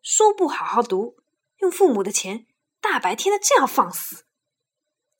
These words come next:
佳玉瞧了一眼，“年轻人嘛，就这样呀。”吴佳妮不满地望着他：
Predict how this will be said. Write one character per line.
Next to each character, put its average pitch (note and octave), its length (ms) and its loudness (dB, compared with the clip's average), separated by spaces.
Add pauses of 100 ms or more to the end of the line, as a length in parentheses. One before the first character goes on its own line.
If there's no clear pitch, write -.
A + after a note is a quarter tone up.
(540)
佳 A3+ 200 -6
玉 A#3 80 -4
瞧 - 280 -8
了 A3+ 100 -2
一 G3+ 160 -6
眼 D#3+ 220 -18 (1040)
，“年 G3 260 -10
轻 D4 200 -8
人 G3 160 -4
嘛， E3+ 220 -12 (240)
就 A#3+ 100 -8
这 C4 200 -8
样 D#4+ 320 -6
呀。” E3+ 220 -16 (1000)
吴 E3+ 160 -8
佳 G3+ 140 -6
妮 G3+ 160 -4
不 B3+ 180 0
满 F3+ 180 -2
地 D#3+ 100 -8
望 F3 200 -2
着 - 80 -20
他： - 220 -18